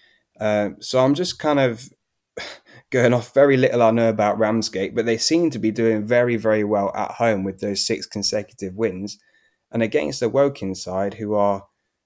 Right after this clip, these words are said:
woefully out of form at the moment, it seems, in the National League, you know, there could be an upset on the cards here at, at six point zero, five to one. I thought it was a big price, really. I know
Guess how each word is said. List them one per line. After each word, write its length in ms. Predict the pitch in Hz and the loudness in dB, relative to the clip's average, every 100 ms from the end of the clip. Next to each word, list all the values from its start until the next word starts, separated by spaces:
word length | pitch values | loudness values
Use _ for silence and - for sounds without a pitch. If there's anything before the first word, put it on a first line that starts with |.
| _ _ _ _ _ _ | _ _ _ _ _ _
woefully 580 | 139 107 143 143 - 101 | -6 2 2 2 -2 -2
out 160 | 101 92 | 0 -2
of 100 | - | -6
form 340 | - 120 117 | -2 0 0
at 80 | 101 | -2
the 80 | 95 | -6
moment, 300 | 95 92 80 | -6 -6 -10
it 100 | 80 | -8
seems, 380 | - 95 98 | -6 -4 -4
in 100 | 101 | -4
the 60 | 98 | -6
National 460 | 95 120 - 95 85 | -4 -4 -6 -12 -12
League, 340 | 80 95 - _ _ _ _ _ _ _ - | -10 -12 -14 _ _ _ _ _ _ _ -6
you 100 | 117 | -4
know, 160 | 98 | -2
there 100 | 101 | -4
could 260 | - 180 139 | -4 -6 -2
be 120 | 123 | 0
an 100 | 101 | 0
upset 300 | 101 - - | -2 -4 -4
on 100 | 110 | -4
the 60 | 104 | -4
cards 400 | - 107 104 - | -4 -4 -4 -2
here 260 | 117 95 | -2 -2
at, 100 | 117 | -2
at 160 | 117 - | -2 -4
six 280 | - 170 - | -4 -6 -8
point 320 | - 113 104 | -6 -4 -4
zero, 360 | 120 160 110 | -4 -2 -2
five 380 | 90 - 165 151 | -4 -4 -4 -2
to 100 | - | -4
one. 220 | 113 147 | -2 0
I 60 | 101 | -2
thought 160 | - 214 | -2 -2
it 60 | |
was 80 | 202 | 0
a 40 | 180 | -2
big 280 | 185 175 | -2 -4
price, 340 | - 170 135 - | 0 2 2 -2
really. 360 | 90 92 117 - | -6 -4 -4 -2
I 60 | |
know 80 | 127 | 2